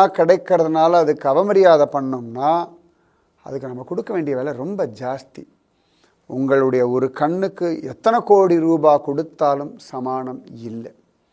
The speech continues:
உங்களுடைய கைகளுக்கு சமானமா வேற ஒண்ணு இல்லை. உங்க உடலை போல அதிசயமான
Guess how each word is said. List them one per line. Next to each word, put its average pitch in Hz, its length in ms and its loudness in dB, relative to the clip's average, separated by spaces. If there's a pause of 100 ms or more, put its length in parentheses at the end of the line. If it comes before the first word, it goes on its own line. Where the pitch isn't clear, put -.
(760)
உங்களுடைய 156 680 4 (140)
கைகளுக்கு 196 560 4 (100)
சமானமா 143 440 -2 (100)
வேற 135 220 -4
ஒண்ணு 123 180 -10 (100)
இல்லை. 135 220 -14 (220)
உங்க 135 260 -2 (120)
உடலை 196 320 6 (160)
போல 160 260 6 (100)
அதிசயமான 147 840 -2